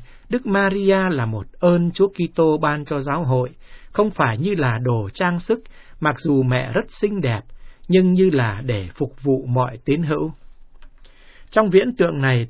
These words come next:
từ bà, Guinay, Chúa Giêsu dùng để gọi mẹ người như đã làm trong đám cưới tại làng Cana, cũng có một ý nghĩa lớn hơn. Nó không phải là cái gì có tính cách chung chung hay diễn tả sự xa cách,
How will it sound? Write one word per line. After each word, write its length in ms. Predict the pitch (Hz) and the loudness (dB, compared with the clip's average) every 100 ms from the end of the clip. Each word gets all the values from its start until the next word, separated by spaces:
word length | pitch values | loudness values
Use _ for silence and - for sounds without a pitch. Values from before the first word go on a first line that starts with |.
| - | 0
từ 180 | 139 | 0
bà, 400 | 127 127 117 95 - - | 2 2 2 -2 -10 -4
Guinay, 600 | 156 180 165 160 151 139 - - | 0 2 2 0 -2 -8 -18 -8
Chúa 120 | - | -4
Giêsu 440 | 202 190 185 214 202 | 4 4 4 0 2
dùng 300 | 151 135 127 | 2 2 2
để 200 | 127 98 | -2 -4
gọi 320 | 104 139 135 | -2 -2 0
mẹ 260 | 127 135 131 | 0 -2 -2
người 360 | 123 117 104 - - - | 0 0 -4 -10 -16 0
như 140 | 175 | 2
đã 160 | 175 196 | 4 2
làm 340 | 156 117 92 85 | 0 0 -2 -8
trong 200 | 156 156 | -8 -4
đám 220 | 139 180 | -2 -4
cưới 260 | - 156 190 | -2 0 0
tại 140 | 143 - | -2 -4
làng 320 | 120 98 85 - | -4 -6 -8 -4
Cana, 480 | 143 131 127 120 120 - - - | -2 0 0 -2 -6 -18 -20 -8
cũng 200 | 156 202 | -6 -2
có 160 | 208 214 | 2 4
một 220 | 151 107 - | 2 -2 -4
ý 100 | 147 170 | -2 0
nghĩa 240 | 175 - | 0 0
lớn 240 | 185 151 180 | 2 2 2
hơn. 280 | 143 139 131 - - _ _ - - - - - | 0 -2 -6 -14 -20 _ _ -20 -20 -20 -16 -4
Nó 100 | 240 | 0
không 200 | - 247 | 2 2
phải 200 | - 143 | 2 2
là 140 | 135 | 2
cái 220 | 131 240 | 0 -2
gì 260 | 180 139 127 | 0 0 0
có 100 | 131 | 0
tính 220 | 196 226 240 | -2 -4 -4
cách 140 | 247 247 | -4 -4
chung 280 | - 202 196 | 0 0 2
chung 260 | 196 196 190 - - | 4 4 2 -8 -16
hay 220 | - 180 | -2 0
diễn 240 | 170 202 233 | 2 0 0
tả 260 | 151 110 90 | -2 -4 -4
sự 240 | - 139 | -6 -8
xa 280 | - 180 165 170 | -6 -4 -4 -2
cách, 160 | 196 | -4